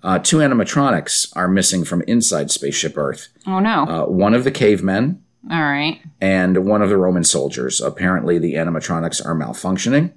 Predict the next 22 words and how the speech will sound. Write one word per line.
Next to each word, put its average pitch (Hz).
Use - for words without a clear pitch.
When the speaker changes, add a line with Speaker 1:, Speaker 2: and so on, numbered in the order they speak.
Speaker 2:
Oh. 214
Speaker 1:
Um, 85
but 95
in 95
Rome, 123
uh, 85
the, -
like, 80
I 90
ca-, -
I 101
call 98
him 85
the 80
senator, 90
uh, 92
is 90
addressing 95
one 92
of 82
the 90
troops, -